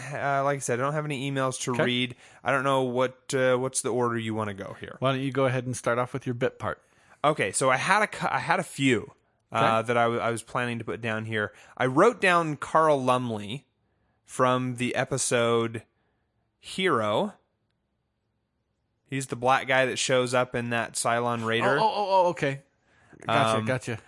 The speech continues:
Speaker 1: but the episode was just so terrible that not even Carl Lumley can save that.
Speaker 2: <laughs>
Speaker 1: Um, and I
Speaker 2: Richter,
Speaker 1: really like
Speaker 2: Richter.
Speaker 1: that actor. Um,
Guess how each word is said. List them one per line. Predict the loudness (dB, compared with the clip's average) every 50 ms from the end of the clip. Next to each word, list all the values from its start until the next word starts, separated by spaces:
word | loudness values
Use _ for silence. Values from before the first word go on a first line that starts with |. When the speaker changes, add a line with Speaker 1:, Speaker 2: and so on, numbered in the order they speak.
| -2 2
Speaker 1:
but | 2 2 2
the | 2 -4 -4 -4
episode | -4 -6 -4 -2 -2 0 2 2 0 0 0
was | -4 -4 -4 -4
just | -6 -4 -4 -4 -4
so | -2 -2 -2 -4 -4 -6 -12
terrible | -14 -10 -4 0 0 2 2 2 0 -2 -2
that | -2 -4
not | -4 -2 -2 -2
even | -2 -2 -4 -6
Carl | -6 -2 0 2 4 4 2
Lumley | 0 0 -2 -2 -2 -2 -2 -4 -4 -6 -6
can | -8 -8 -8 -6
save | -6 -4 -4 -4 -4 -6 -6 -6
that. | -4 -4 -6 -6 -8 -12 -12 _
Speaker 2:
<laughs> | -16 -18 _ -18 -20 -20 -20 -20 -20 -16 -8 -2
Speaker 1:
Um, | 0 0 0 0 -2
and | -2 0
I | 0
Speaker 2:
Richter, | 2 2 2 4
Speaker 1:
really | 4 4 4 4
like | 4 4 4 4 2 2
Speaker 2:
Richter. | 2
Speaker 1:
that | 2 2 2 2 2
actor. | 2 2 2 0 -4 -8 -8 -8 -8 -12 -18 _ _ _ _ _ -20 -20 _ _ _ -6
Um, | -2 0 0 2 2 2 0 -2 -4 -6 -10 -12